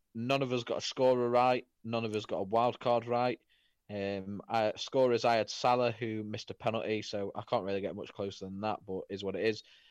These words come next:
Aggie, you had Rashford, who had a pretty tame shot early in the first half and then was put through by Bruno Fernandes, but an awful first touch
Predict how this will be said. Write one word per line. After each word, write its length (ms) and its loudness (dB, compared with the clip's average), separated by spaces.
Aggie, 400 2
you 140 2
had 120 6
Rashford, 640 0
who 200 -4
had 400 4
a 60 -2
pretty 280 -6
tame 380 -4
shot 340 2
early 240 0
in 80 -6
the 80 -2
first 340 -2
half 240 4
and 100 -8
then 120 -2
was 100 -6
put 260 -2
through 260 0
by 180 2
Bruno 300 0
Fernandes, 580 0
but 120 -2
an 80 -2
awful 320 -2
first 340 -2
touch 300 -4